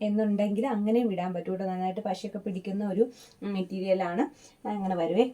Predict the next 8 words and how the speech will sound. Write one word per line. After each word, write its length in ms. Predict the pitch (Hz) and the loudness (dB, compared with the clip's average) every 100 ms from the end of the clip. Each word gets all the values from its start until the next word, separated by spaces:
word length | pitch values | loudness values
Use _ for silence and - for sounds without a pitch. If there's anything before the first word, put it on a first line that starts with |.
| - | -6
ഇതിൻ്റെ 300 | - 220 226 | -2 2 4
ബോട്ടം 340 | 226 226 214 233 | 6 4 4 2
വരുമ്പോഴത്തേക്കും 640 | 240 220 208 214 214 262 | 2 2 2 0 2 2
സെയിം 260 | 269 226 220 | 6 4 4
കളർ, 260 | 214 185 175 - - - 208 | 0 0 -2 -8 -20 -10 -2
മറ്റേ 420 | 208 196 190 185 185 | -2 -2 0 0 2
നമ്മുടെ 360 | 180 185 185 190 | 0 -4 -2 -2
ഈ, 120 | 190 | -2